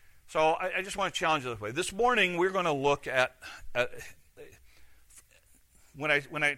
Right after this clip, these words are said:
talk about, when I mention this, you're, you don't really think of him as a father figure. But there's,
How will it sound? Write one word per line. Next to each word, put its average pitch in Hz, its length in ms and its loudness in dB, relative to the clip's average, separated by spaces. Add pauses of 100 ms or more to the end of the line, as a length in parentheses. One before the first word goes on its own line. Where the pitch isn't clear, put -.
talk 240 280 4
about, 147 380 4
when 147 140 -4
I 160 40 -2
mention 165 500 0
this, 131 340 -4
you're, 147 160 -4 (400)
you 151 120 -10
don't 220 160 -2
really 208 200 4
think 196 320 -2
of 127 120 2
him 127 140 -4
as 113 140 -8
a 113 80 -6
father 127 420 -2
figure. - 380 -12 (1040)
But 143 200 0 (140)
there's, 143 300 -4